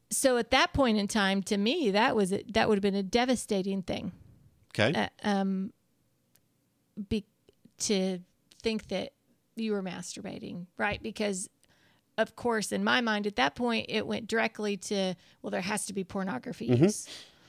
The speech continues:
Speaker 1: uh, because that's what that association has
Speaker 2: Mm-hmm.
Speaker 1: always been.
Speaker 2: 'Cause it, that, it is a masturbatory industry.
Speaker 1: Right.
Speaker 2: That's what it was created for.
Speaker 1: Right.
Speaker 2: Yep. So
Speaker 1: Uh, but certainly, I mean, you, I mean, you talked about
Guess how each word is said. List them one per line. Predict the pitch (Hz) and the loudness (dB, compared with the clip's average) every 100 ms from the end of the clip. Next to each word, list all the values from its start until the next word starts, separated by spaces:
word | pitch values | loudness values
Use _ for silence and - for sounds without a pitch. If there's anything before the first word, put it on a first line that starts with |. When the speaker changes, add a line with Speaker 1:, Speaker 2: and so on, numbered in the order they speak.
| - - | -20 -6
Speaker 1:
uh, | 214 - | -4 -2
because | 202 - 196 180 | -2 -2 -2 0
that's | 202 - - | 0 0 -2
what | 214 214 | -4 -2
that | 202 | -2
association | 190 202 185 - 202 - 185 | -2 -4 -4 -2 -2 -2 -2
has | 175 | 0
Speaker 2:
Mm-hmm. | 135 | 0
Speaker 1:
always | 196 196 | -2 -4
been. | - - - | -6 -10 -10
Speaker 2:
'Cause | - 107 | -2 2
it, | 113 107 - | 2 0 -2
that, | 98 110 110 | 2 2 4
it | 110 | 2
is | 110 | 2
a | 113 | 4
masturbatory | 104 110 127 - - 127 123 113 | 6 6 6 0 2 6 6 6
industry. | 120 107 95 - 98 92 123 - - _ _ _ | 4 4 0 -2 0 -2 -4 -10 -20 _ _ _
Speaker 1:
Right. | - 220 - - - | -2 0 -2 -8 -12
Speaker 2:
That's | 90 | -4
what | - 104 | 0 2
it | |
was | 98 | 0
created | - 117 104 90 | 0 4 4 4
for. | - 85 90 117 _ 294 | -2 -6 -6 -8 _ -6
Speaker 1:
Right. | 277 - - - - - - - | -4 -4 -8 -20 -20 -20 -20 -14
Speaker 2:
Yep. | - 107 - _ | -4 -4 -4 _
So | - - 131 117 | -2 4 6 6
Speaker 1:
Uh, | - | 0
but | 240 202 240 - - | -6 -2 -2 -2 -10
certainly, | - 302 339 294 262 | 0 0 0 2 2
I | - | 2
mean, | 226 226 | 2 2
you, | 220 233 - | 2 2 0
I | |
mean, | 214 220 | 0 2
you | 220 | 2
talked | 233 240 226 - | 0 0 -2 -2
about | 220 214 226 | -2 0 -2